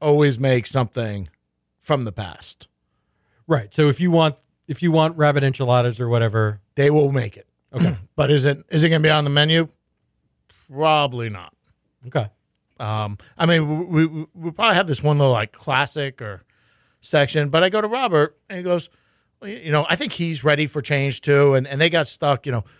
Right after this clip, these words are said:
Speaker 1: "Oh, I, I, I, lo-, I love this dish from whenever. And why is it on the menu anymore?" And he's like, "Oh, well, I mean, we can make it for you." He goes, "But I haven't seen you here in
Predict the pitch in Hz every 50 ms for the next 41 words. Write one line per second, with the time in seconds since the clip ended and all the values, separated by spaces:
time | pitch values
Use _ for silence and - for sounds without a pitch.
0 | _ _ _ _ _ - 170 165 170 165 156 139 127 131 139 151 156 127 139 151
1 | 151 147 139 143 147 156 - 127 139 147 170 170 143 135 185 185 160 - - 151
2 | 127 113 - - 143 127 127 131 135 160 180 160 143 123 104 - _ _ _ _
3 | _ _ _ _ _ _ _ _ _ _ _ _ _ _ - 139 127 123 139 160
4 | 170 170 185 180 175 165 160 175 190 196 180 156 135 120 117 117 117 110 104 98
5 | - - - _ _ _ _ _ _ _ 165 _ _ _ _ - 120 117 117 117
6 | 110 143 139 151 202 202 196 196 175 147 117 98 - 135 135 139 143 151 143 160
7 | _ _ 151 139 123 113 104 98 90 - _ _ _ _ _ _ _ - - -
8 | _ - 240 220 175 139 151 185 185 220 147 - 131 127 127 151 175 190 175 -
9 | _ _ _ _ _ - 151 160 165 170 135 165 165 165 160 185 196 190 151 -
10 | 302 311 269 208 156 135 131 143 127 120 117 110 107